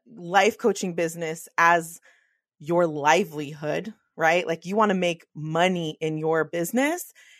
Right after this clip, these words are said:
it really starts with some really basic fundamentals of selling, which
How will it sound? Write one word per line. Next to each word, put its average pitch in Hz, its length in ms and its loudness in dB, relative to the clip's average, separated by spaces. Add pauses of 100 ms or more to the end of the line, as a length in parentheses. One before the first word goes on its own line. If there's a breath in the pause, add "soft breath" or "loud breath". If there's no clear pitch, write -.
(140 soft breath)
it 196 320 4
really 214 600 -2
starts 175 520 0
with 170 180 -2
some 160 280 0 (160)
really 165 280 -4
basic 160 420 -2
fundamentals 151 640 -4
of 143 100 -8
selling, 143 380 -2
which 170 180 -6